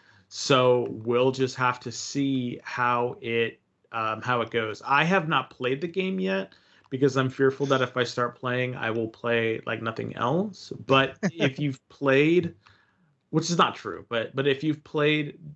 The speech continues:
Speaker 1: uh, Darkstalkers, then you sort of know
Speaker 2: Darksiders?
Speaker 1: Sorry, no, sorry. If you played, um, sorry, Battle Chasers, not Dark, sorry. If you played Battle Chasers, then you probably s-,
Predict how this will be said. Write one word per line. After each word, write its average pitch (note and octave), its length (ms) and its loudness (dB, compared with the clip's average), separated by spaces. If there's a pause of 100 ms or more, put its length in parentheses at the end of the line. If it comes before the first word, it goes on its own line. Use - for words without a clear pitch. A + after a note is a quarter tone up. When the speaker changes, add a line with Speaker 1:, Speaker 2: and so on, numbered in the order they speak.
(120)
Speaker 1:
uh, A#2+ 360 -2 (100)
Darkstalkers, A#2+ 800 0
then A#2+ 220 -2
you A#2+ 160 -2
sort D#3 520 2
of C3 360 0
know B2 600 0 (400)
Speaker 2:
Darksiders? E3 680 0 (160)
Speaker 1:
Sorry, D3 380 4
no, D3 260 2
sorry. B2+ 400 2
If B2+ 100 -6
you D#3+ 80 -2
played, E3+ 400 -2
um, B2 580 -2 (380)
sorry, B2+ 380 2
Battle C3+ 340 2
Chasers, G#2+ 600 -12
not A#2+ 200 -4
Dark, G2+ 180 -8
sorry. G#2+ 300 -6 (340)
If C3+ 180 -2
you C#3+ 80 2
played F3 360 -2
Battle D3 320 4
Chasers, C3 560 -6
then B2 180 -8
you B2 220 -6
probably D3+ 800 -2
s-, - 320 -10